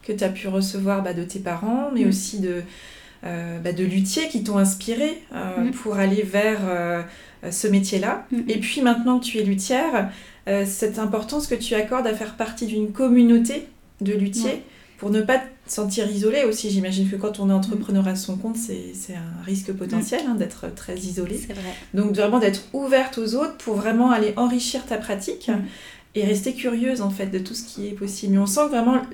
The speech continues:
Speaker 1: l'autre personne est quelqu'un qui a été important sur ton, sur ton chemin et qui l'est encore, quel que soit, euh,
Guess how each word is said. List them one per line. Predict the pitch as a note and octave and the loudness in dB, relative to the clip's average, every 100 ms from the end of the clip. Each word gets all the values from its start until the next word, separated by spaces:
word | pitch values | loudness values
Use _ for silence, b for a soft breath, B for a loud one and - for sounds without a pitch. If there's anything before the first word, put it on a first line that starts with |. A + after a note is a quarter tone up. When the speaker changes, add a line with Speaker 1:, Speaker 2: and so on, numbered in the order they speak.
| - | -4
Speaker 1:
l'autre | G#3+ D4 D4 A#3 | 2 2 2 -2
personne | A3+ A3+ - C4 C4+ F#3+ F#3+ B B B B | -4 -4 -2 -2 0 -2 -4 B B B B
est | G#3+ | -2
quelqu'un | G#3+ G#3+ G#3 A#3+ A#3+ - - - | 2 2 4 2 2 -2 -14 -8
qui | - | -2
a | |
été | G#3 G3+ | 0 2
important | G#3 G3+ A#3 - A#3+ | 2 2 -2 0 0
sur | A#3+ G#3+ G3 | 2 -2 -6
ton, | F#3+ F#3 F3 F3+ | -6 -6 -6 -6
sur | - G3 | -4 -4
ton | F#3 | -4
chemin | F#3+ F#3 A3+ | -4 0 2
et | B3 | 2
qui | - F#3 | 0 -2
l'est | F3+ | -2
encore, | F3 - A#3+ B3 - | -4 -2 -2 -2 -4
quel | A#3+ G#3 | -2 0
que | G#3+ | 0
soit, | G#3+ - A#3 A3+ | 0 4 6 8
euh, | F#3+ | 6